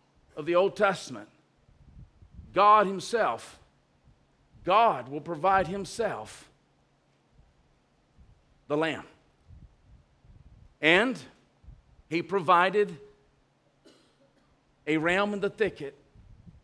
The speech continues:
as a substitute that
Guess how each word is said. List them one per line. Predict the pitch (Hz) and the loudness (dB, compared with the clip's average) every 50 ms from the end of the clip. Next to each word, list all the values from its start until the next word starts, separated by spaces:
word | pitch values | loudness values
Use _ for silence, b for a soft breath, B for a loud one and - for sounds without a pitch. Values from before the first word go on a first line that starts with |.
| _ _ _ _ _ _ - - - _ _ _ _ - | _ _ _ _ _ _ -20 -20 -20 _ _ _ _ -4
as | 160 160 143 | -2 -2 -2
a | 190 160 | -4 -6
substitute | - - 226 196 160 - - - 139 - - 127 107 101 - - - - _ - _ _ _ - - _ _ - - - - - - - _ _ _ _ _ _ _ _ - | -2 0 0 0 0 -2 -8 -14 -14 -14 -14 -14 -14 -14 -16 -20 -20 -20 _ -20 _ _ _ -20 -20 _ _ -20 -20 -20 -20 -20 -20 -20 _ _ _ _ _ _ _ _ 0
that | 170 175 165 170 - - - | 2 2 2 2 -2 -6 -16